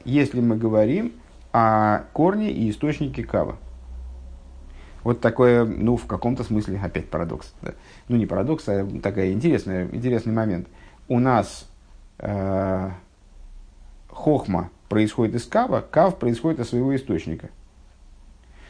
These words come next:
Э, мы сказали, что хохма происходит из кава,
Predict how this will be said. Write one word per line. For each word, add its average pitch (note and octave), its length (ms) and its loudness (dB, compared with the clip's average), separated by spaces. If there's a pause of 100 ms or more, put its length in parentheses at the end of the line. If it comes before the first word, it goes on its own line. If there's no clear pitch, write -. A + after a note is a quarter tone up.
(280)
Э, G2+ 260 2
мы B2 140 4
сказали, C3+ 400 4
что A#2+ 240 0
хохма A2+ 460 2
происходит A#2+ 640 2
из C3+ 100 -4
кава, A#3 420 2